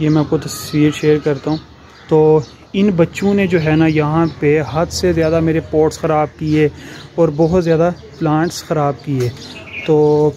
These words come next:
फिर मैंने उनके लिए जो हल निकाला वो ये निकाला कि उन बच्चों को उनकी माँ के साथ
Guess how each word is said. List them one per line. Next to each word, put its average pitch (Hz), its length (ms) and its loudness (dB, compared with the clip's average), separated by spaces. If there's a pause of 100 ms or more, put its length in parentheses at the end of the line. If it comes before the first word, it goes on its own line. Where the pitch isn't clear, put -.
फिर 180 140 0
मैंने 190 260 2
उनके 175 440 0
लिए 175 200 2
जो 170 120 0
हल 143 240 0
निकाला 156 540 0 (460)
वो 151 140 -2
ये 160 320 2
निकाला 156 440 0
कि 165 160 -6
उन 170 320 2
बच्चों 165 360 0
को 175 220 2 (180)
उनकी 156 260 0
माँ 147 320 2
के 160 160 0
साथ 151 360 -2